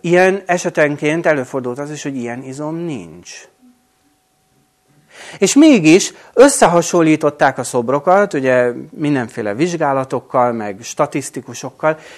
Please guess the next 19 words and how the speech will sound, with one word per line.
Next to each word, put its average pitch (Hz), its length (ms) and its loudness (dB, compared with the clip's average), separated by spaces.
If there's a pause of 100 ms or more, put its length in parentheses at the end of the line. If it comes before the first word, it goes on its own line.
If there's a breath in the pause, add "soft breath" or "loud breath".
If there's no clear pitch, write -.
(120)
és - 160 -6
rá-, 240 440 4
rádöbbentek 151 680 2
arra, 202 180 -2
hogy 165 260 -2
azok 277 360 6
a 190 80 6
szobrok, 151 680 4 (260 loud breath)
amik 180 460 0 (720)
normális, 151 1400 0 (920)
izomzatú 156 840 0
embereket 117 1000 -2
ábrázoltak, 196 800 0
azok 285 300 -6 (100)
nem 202 240 -2
tetszettek - 680 -8
annyira 113 680 -8 (720)
az 135 160 -8
embereknek. 120 640 -6